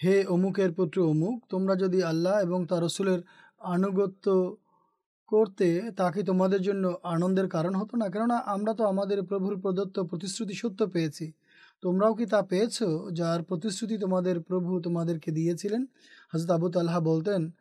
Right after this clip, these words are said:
তখন হযরত ওমর রাদিয়াল্লাহু তাআলা আনহু বলেন, "হে আল্লাহর রাসূল সাল্লাল্লাহু আলাইহি ওয়াসাল্লাম, আপনি এসব লাশের সাথে কি বলছেন, যারা নিষ্প্রাণ?"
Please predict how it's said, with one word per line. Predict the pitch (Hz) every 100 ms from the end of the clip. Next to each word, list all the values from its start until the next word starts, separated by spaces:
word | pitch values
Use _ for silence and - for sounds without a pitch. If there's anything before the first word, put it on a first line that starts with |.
| _ _
তখন | 180 175 214 190
হযরত | 180 175
ওমর | 196 185 190
রাদিয়াল্লাহু | 180 165 180
তাআলা | 185 175
আনহু | 180
বলেন, | 160 185 175 170
"হে | 175
আল্লাহর | 180 175 165
রাসূল | 151 220 208
সাল্লাল্লাহু | 175 _ _ _ _ - -
আলাইহি | 185
ওয়াসাল্লাম, | 185 208 254 190
আপনি | 175 208
এসব | 190 214 180
লাশের | 170 - 190
সাথে | 208 220
কি | 190 294
বলছেন, | 202 190 165 196 254
যারা | 185 180
নিষ্প্রাণ?" | 196 - 240 208 147